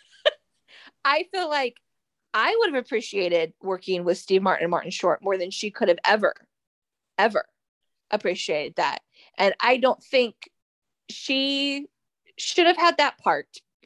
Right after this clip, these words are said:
because she's not me. Um, but no, she did very good. I actually, um, I didn't hate her.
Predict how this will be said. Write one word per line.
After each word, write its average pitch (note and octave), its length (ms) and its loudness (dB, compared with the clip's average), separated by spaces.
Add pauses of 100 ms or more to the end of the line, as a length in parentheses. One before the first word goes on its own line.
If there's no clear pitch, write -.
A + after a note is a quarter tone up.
(300)
because A#3+ 240 -2
she's A#3 160 -6
not A#3+ 220 2
me. F3+ 280 -4 (800)
Um, B3 760 2 (1000)
but B3 220 2
no, G#3+ 140 6
she C4+ 220 0
did B3 200 -2
very G#3 260 6
good. D3 220 -4 (120)
I G3+ 140 4
actually, B3 840 -4 (680)
um, E3+ 680 0 (1500)
I G3 100 2
didn't G#3+ 320 2
hate A#3+ 280 -4
her. - 300 -8